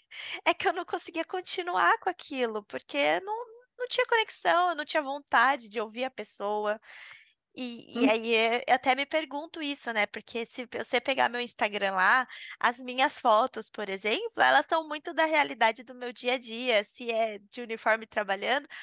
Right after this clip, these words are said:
Speaker 1: sou eu de uniforme trabalhando. Eu não passo maquiagem pra tirar foto, porque se um dia alguém me encontrasse trabalhando, <laughs> eu não ia tá daquele jeito. E, e
Speaker 2: Pois
Speaker 1: porque
Speaker 2: é, essa é a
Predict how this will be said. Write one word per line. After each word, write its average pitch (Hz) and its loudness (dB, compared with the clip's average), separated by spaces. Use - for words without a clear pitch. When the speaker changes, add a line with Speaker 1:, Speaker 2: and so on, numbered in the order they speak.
Speaker 1:
sou - -4
eu 311 4
de 320 -8
uniforme 302 0
trabalhando. 262 -2
Eu 240 -6
não 311 -8
passo 247 -4
maquiagem 226 -4
pra 202 -14
tirar - -2
foto, 220 0
porque - -8
se 311 -10
um 320 -8
dia 285 4
alguém 277 2
me 294 -6
encontrasse 294 2
trabalhando, 240 0
<laughs> - -14
eu 302 -8
não 311 -6
ia 302 0
tá 285 0
daquele 269 -4
jeito. 233 -8
E, - -10
e - -16
Speaker 2:
Pois 226 12
Speaker 1:
porque 285 6
Speaker 2:
é, 277 12
essa - -
é - -
a 240 10